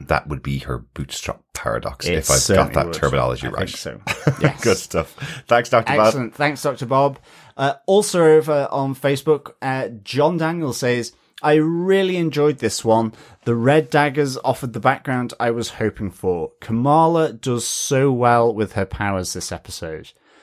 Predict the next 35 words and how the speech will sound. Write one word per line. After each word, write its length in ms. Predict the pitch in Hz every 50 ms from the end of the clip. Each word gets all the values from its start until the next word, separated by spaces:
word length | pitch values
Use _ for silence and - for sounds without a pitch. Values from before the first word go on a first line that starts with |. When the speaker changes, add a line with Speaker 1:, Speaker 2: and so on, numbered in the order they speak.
| _ _ -
Speaker 2:
I 100 | 110 110
loved 380 | 110 117 120 135 139 131 -
the 60 | - 123
fight 260 | - - 135 143 127
sequences 720 | - - 151 147 135 - - 143 123 - - 139 131 123 120
as 140 | 110 95
much 400 | 110 113 123 143 151 - - -
as 100 | 151 135
I 80 | 131 123
loved 360 | 120 113 120 120 117 110 - -
the 60 | 107
conversations 840 | - 113 110 110 110 110 - - 107 104 - - 110 104 104 92
between 320 | - - 95 - 101 98 87
her 120 | 92 92
mum 400 | 98 98 101 104 104 101 101 - _ -
and 260 | 104 98 98 98 87
grandmother. 580 | 95 92 90 92 90 90 85 - - 82 90 _ _ _ _ _ _ _ _ _ -
My 120 | 135 156
only 260 | - 240 240 254 269 254
question 480 | - - 208 202 - - - 160 143
is, 340 | - 127 131 127 123 117 - - - _ _ _
when 260 | - 131 147 185 208
she's 280 | 202 - - 202 175 -
fighting 640 | - - 160 147 147 139 135 - 117 107 107 107
and 140 | - 104 107
about 280 | 104 101 110 107 101 -
to 80 | - 107
fall 440 | - - - 135 135 127 117 98 92
but 200 | 104 101 - -
catches 520 | - - - 147 117 - - 147 143 139
herself 480 | 139 123 120 - - 123 110 110 - -
on 200 | - - 120 110
the 60 | 107 101
solid 680 | - - - - - 131 120 117 123 123 117 107 - -
light, 540 | 101 104 113 113 107 92 85 - - -